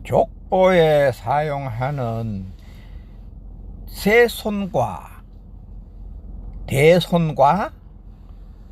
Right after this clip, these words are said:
대에 대해서 상세하게 설명해 드리겠습니다. 자,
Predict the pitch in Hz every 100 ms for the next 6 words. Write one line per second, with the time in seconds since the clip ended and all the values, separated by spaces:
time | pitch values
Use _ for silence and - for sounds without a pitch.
0 | - - - 190 254 208 170 143 113 117
1 | 110 117 147 214 240 - - - - -
2 | - - - - - 147 185 190 180 175
3 | 170 175 175 165 160 131 127 117 101 101
4 | 101 92 90 - 98 90 90 92 123 185
5 | 247 - - - - - - - - -
6 | - - - 85 50 50 - - - -
7 | -